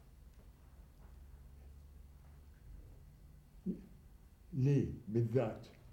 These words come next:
مثلا. ولكن مجرد حبه للخير يعطي المرء قوة أن يكون خيرا.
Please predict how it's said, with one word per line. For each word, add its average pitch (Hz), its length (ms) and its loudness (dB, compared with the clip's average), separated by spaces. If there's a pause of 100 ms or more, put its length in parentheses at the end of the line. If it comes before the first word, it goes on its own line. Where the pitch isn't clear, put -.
(220)
مثلا. 107 400 -2 (1600)
ولكن 139 680 6 (580)
مجرد 143 680 8 (1200)
حبه 151 520 8
للخير 123 880 8 (2750)
يعطي 147 320 8
المرء 139 400 8
قوة 151 500 8
أن 135 100 8
يكون 131 380 8
خيرا. 113 580 6